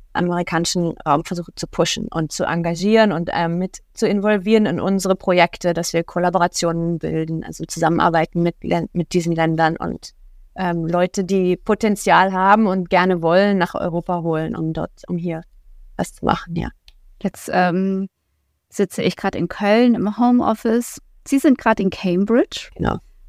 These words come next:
Speaker 2: Ähm, weil Sie dort auf, ähm, ja, bei einem Treffen sind. Ähm, ist, sind es Menschen, die Ihnen da fehlen? Wissenschaftlerinnen? Sind da mehr Männer? S-, s-, ist, ist, ist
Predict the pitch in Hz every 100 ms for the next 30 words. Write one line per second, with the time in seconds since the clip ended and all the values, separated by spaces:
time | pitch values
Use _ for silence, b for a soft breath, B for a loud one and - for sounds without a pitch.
0 | - - 208 202 196 196 196 196 196 190
1 | 185 - - 185 - - 180 180 180 165
2 | 180 180 156 180 - 190 185 - 226 233
3 | 254 359 - - 185 185 196 202 - -
4 | - - - _ - - - 214 - -
5 | - 233 302 - 254 269 233 220 214 190
6 | 170 - 190 285 - - - _ - -
7 | - - _ - 240 247 233 247 - 254
8 | 247 262 320 - - 208 220 196 185 185
9 | 202 233 254 269 285 285 - 208 202 -
10 | - 202 - 208 - 196 - - - -